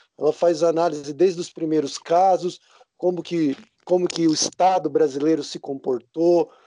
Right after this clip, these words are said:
como as pessoas vêm se comportando, é, o que ela tá acompanhando do desfecho,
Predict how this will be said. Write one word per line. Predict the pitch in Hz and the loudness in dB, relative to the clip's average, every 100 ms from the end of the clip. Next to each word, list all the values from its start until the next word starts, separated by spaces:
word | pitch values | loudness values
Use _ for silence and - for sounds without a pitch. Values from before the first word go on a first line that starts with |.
| _ | _
como | - 165 | -4 -2
as | 165 | -2
pessoas | - 156 - 175 143 | -4 -4 2 2 2
vêm | 147 160 | 0 -2
se | - | -4
comportando, | - 139 - 123 - 156 165 175 156 165 - _ _ _ - | -10 -8 -4 -4 -4 0 2 2 2 0 0 _ _ _ 0
é, | 151 147 139 131 | 2 4 4 2
o | 143 _ _ | -2 _ _
que | 170 | 2
ela | 175 175 151 _ | 4 4 2 _
tá | - 170 | -2 -2
acompanhando | - 156 - 147 160 156 | -2 -6 -2 0 0 -2
do | 139 143 | -6 -12
desfecho, | 127 - - 165 170 - | -14 -10 2 4 4 0